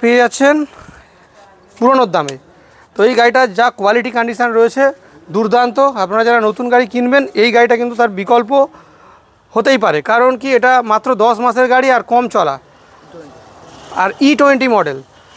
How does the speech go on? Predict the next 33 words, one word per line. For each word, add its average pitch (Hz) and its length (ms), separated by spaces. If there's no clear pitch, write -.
তো - 40
নতুন 285 280
গাড়ি 294 160
এখন 254 240
যা 254 140
আসছে 247 220
সবই 233 200
ই - 80
টোয়েন্টি 247 280
মডেলে, 247 300
আপনারা 214 220
ই - 80
টোয়েন্টি 233 260
মডেলই 240 300
পেয়ে 254 160
যাচ্ছেন, 277 280
কিন্তু 254 240
নতুনের 262 320
থেকে 269 120
অনেক 285 240
ডিসকাউন্টে। 165 480
তো - 120
এই 254 80
গাড়িটার 262 280
দাম 247 180
থাকছে 262 280
আপনাদের 233 300
জন্য 247 120
only 240 260
one 247 160
lakh 262 200
fifty-eight 247 600
thousand। 151 300